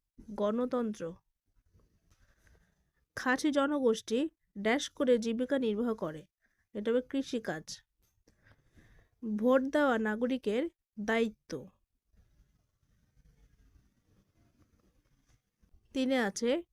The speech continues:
শুদ্ধ অশুদ্ধ নির্ণয় করো, আছে পাঁচটি, এখানেও আছে পাঁচ দুগুণে দশ নাম্বার। ক,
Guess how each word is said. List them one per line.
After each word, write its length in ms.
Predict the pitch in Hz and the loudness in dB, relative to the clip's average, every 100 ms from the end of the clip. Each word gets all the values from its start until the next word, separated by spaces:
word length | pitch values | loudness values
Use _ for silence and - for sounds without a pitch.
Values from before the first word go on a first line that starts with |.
| _ _ _ - | _ _ _ -8
শুদ্ধ 400 | - 262 240 320 | 0 0 2 2
অশুদ্ধ 480 | 302 262 247 214 294 | 4 2 -2 0 2
নির্ণয় 500 | 302 240 208 185 170 | 2 2 0 -2 -4
করো, 300 | 139 131 185 - | -8 -10 -14 -10
আছে 240 | 220 247 | -4 -4
পাঁচটি, 540 | 240 226 226 - 311 349 - _ - - | -2 -2 -4 -2 -2 -4 -10 _ -20 -10
এখানেও 360 | 220 240 240 247 | -6 -4 -2 -2
আছে 320 | 196 196 269 | -2 -2 -2
পাঁচ 240 | 262 202 196 | -2 -2 -2
দুগুণে 460 | 208 208 208 277 370 - - | -4 -4 -2 -2 -4 -12 -2
দশ 200 | 214 240 - | 0 0 -2
নাম্বার। 360 | 160 151 143 170 _ _ - _ _ _ - - _ _ _ _ - - _ _ | -6 -6 -8 -12 _ _ -20 _ _ _ -20 -20 _ _ _ _ -16 -16 _ _
ক, 60 | - | 0